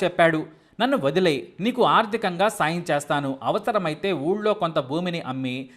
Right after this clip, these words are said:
నీకు తోడుగా ఉంటాను," వేరే వ్యక్తిని పెళ్లి చేసుకోమని కోరాడు. కానీ ఆమె మాత్రం అస్సలు ఒప్పుకోలేదు. "కలిసి ఉంటే ఇద్దరం కలిసే ఉందాం, లేదంటే ఇద్దరం చనిపోదామని" చెప్పింది. అంతేకాదు, ప్రవీణ్ బాత్రూంలోకి వెళ్లి వచ్చేలోపు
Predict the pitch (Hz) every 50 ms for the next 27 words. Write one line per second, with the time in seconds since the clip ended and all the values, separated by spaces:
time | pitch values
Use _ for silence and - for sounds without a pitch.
0 | - - 196 262 277 240 - 202 202 208 208 208 190 185 180 175 185 175 170 165
1 | 165 165 - _ - 139 160 220 262 269 240 180 180 175 - 262 254 - - 160
2 | 165 196 220 214 202 190 180 - 180 175 170 160 - 160 151 151 156 147 143 143
3 | 143 - - _ _ _ _ _ - 156 156 165 160 160 160 160 - 139 131 147
4 | 151 143 156 170 214 - 226 214 156 139 - - - 214 185 151 - - 165 160
5 | 156 143 135 123 117 120 110 104 107 - - - - - - - _ - _ -
6 | _ _ _ _ _ _ - - 208 240 285 - - 302 269 240 220 247 240 220
7 | 185 - 214 226 214 - 190 190 185 - 202 185 180 180 175 170 165 165 170 -
8 | 165 196 214 233 214 208 233 226 185 143 139 143 196 226 226 - - 175 180 185
9 | 208 190 180 175 175 170 160 - 170 147 - 160 160 151 151 147 - - _ -
10 | - 147 170 170 196 190 180 185 180 175 170 165 - - - 165 156 180 233 262
11 | 254 220 143 151 160 190 185 202 196 190 190 190 190 175 151 151 160 147 151 151
12 | - 165 156 165 202 220 214 202 143 113 107